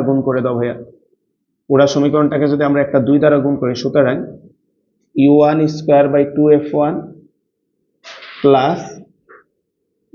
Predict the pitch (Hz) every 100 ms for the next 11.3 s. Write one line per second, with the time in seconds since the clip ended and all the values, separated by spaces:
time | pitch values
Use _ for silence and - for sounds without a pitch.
0 | 143 143 139 156 151 151 - 151 147 147
1 | 151 151 151 151 147 143 - - 156 180
2 | - - - - - 147 139 147 135 131
3 | 131 139 135 147 147 185 214 - - -
4 | _ _ - 175 170 143 - 135 131 120
5 | 120 - - _ _ _ _ _ _ _
6 | _ _ _ - 127 127 143 143 - 135
7 | 143 143 143 202 - - - _ - 160
8 | 156 143 143 131 123 120 123 - _ _
9 | _ _ _ _ _ _ - - - _
10 | - - - - - - - - _ -
11 | 135 190 -